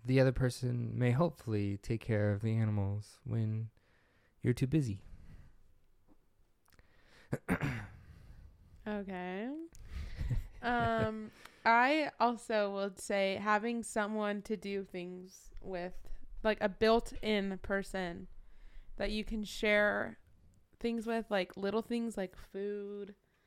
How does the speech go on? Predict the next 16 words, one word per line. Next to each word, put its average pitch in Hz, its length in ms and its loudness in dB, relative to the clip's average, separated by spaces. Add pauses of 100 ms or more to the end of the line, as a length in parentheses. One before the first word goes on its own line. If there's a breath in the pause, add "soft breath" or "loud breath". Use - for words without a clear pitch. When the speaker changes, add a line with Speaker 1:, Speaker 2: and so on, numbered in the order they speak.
(320)
Speaker 2:
like, 202 140 -10
a 196 100 -2
space, 202 720 -4
but 208 140 2
also, 202 380 0
like, 196 440 2 (640)
life 196 520 0
accomplishments 208 1040 -6
and 208 200 -8
goals 202 420 -6
and 202 160 -10
things 202 240 -8
like 208 220 -10
that. 208 240 -6
'Cause, 220 200 -2
like, 220 260 0